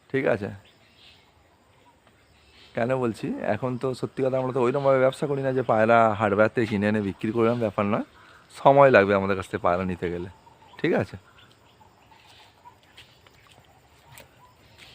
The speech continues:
এগুলো খেলা হয়ে গেলে জোড়া ফোড়া বসাবো। হ্যাঁ, অনেক দাদা ভাইরা বলে রেখেছে, প্রত্যেকের একটা শখ আছে মানুষের, সেই জায়গাটা যতটুকুনি পারবো। হ্যাঁ, দেবো না তো দেবো না বলে দেবো, কেন কাউকে কোনো খারাপ পায়রা দেওয়ার মানসিকতা নেই।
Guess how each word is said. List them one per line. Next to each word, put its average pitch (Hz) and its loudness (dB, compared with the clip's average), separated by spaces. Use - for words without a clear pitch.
এগুলো 120 0
খেলা 120 6
হয়ে 113 4
গেলে 113 4
জোড়া 104 4
ফোড়া 107 2
বসাবো। 107 0
হ্যাঁ, 113 -2
অনেক 107 0
দাদা 101 6
ভাইরা 104 2
বলে 98 0
রেখেছে, 98 -4
প্রত্যেকের 151 2
একটা 139 6
শখ 139 6
আছে 120 4
মানুষের, 110 2
সেই 110 4
জায়গাটা 113 8
যতটুকুনি 190 0
পারবো। 123 6
হ্যাঁ, 131 6
দেবো 135 2
না 170 4
তো 165 -2
দেবো 135 4
না 131 6
বলে 120 2
দেবো, 113 2
কেন 120 -2
কাউকে 117 4
কোনো 120 -4
খারাপ 117 -2
পায়রা 107 2
দেওয়ার 107 0
মানসিকতা 107 -2
নেই। 127 -2